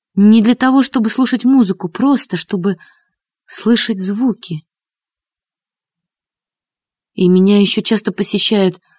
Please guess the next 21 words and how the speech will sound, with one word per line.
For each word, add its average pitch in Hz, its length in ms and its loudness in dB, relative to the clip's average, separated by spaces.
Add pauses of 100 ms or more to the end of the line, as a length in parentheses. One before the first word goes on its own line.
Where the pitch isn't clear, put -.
(320)
странное 208 600 0
ощущение, 202 760 0
мерещится, 220 580 0
что - 220 -6
я 208 300 0 (840)
оглохла, 208 840 0 (360)
и 220 100 2
мне 220 140 6
надо 226 200 4
произнести 254 640 2
что-нибудь, 175 640 -2
пошуметь, 208 580 0 (300)
откашляться, 190 840 -4 (480)
чтобы 220 320 0
убедиться, 226 440 2
что 220 160 -2
всё 220 160 -2
в - 100 -6
порядке. 226 580 -2 (1000)
Вспоминаю 226 600 2
ту 208 320 0